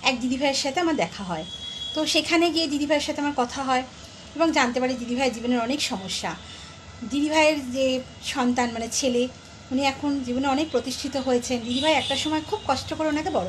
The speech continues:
করেছেন। উম, দিদিভাইয়ের স্বামী নেই যেহেতু, অনেক কষ্ট করে ছেলেকে মানুষ করেছেন।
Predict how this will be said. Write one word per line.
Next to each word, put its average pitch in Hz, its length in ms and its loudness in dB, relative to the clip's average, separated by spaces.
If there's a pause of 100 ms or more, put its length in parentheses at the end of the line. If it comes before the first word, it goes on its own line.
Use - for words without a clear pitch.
করেছেন। 175 400 -4 (840)
উম, 254 220 2
দিদিভাইয়ের 294 480 2
স্বামী 254 260 4
নেই 247 200 4
যেহেতু, 233 400 0 (160)
অনেক 247 260 0
কষ্ট 233 240 -2
করে 247 180 4
ছেলেকে 247 280 0
মানুষ 226 300 -2
করেছেন। 233 440 0